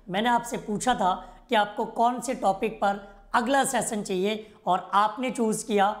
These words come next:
मॉडल वॉक को, तो मैं आपके लिए लेकर आया हूँ मॉडल वॉक पर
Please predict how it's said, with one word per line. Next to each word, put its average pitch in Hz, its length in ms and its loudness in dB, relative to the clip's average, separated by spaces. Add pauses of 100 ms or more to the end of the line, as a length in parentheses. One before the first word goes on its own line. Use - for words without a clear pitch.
(180)
मॉडल 190 300 2
वॉक 147 240 -4
को, 190 220 -2 (200)
तो 208 80 2
मैं 196 220 2
आपके 285 300 0
लिए 240 140 4
लेकर 226 280 0
आया 208 160 4
हूँ 262 160 0 (260)
मॉडल 254 340 4
वॉक 226 340 0
पर 233 220 4